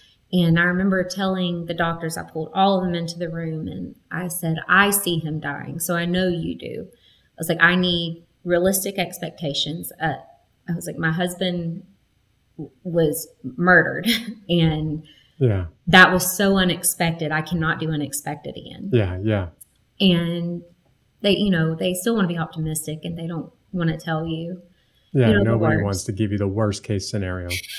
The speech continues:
Speaker 1: And they, they were wonderful. We had a really, really good team. Um, so in October of twenty twenty-two,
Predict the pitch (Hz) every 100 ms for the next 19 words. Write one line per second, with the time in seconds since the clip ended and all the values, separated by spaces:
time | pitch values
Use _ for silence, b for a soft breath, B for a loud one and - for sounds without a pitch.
0 | - 294 262 226 226 220 220 220 220 233
1 | 262 240 254 254 220 170 165 165 165 185
2 | 196 208 226 185 180 208 208 185 175 185
3 | 180 170 170 160 156 - 151 151 151 -
4 | 180 170 175 180 202 - _ _ _ _
5 | _ _ _ _ _ _ _ _ - -
6 | 208 202 196 240 254 240 208 185 - 185
7 | 165 165 160 165 165 - 180 165 165 170
8 | 151 151 165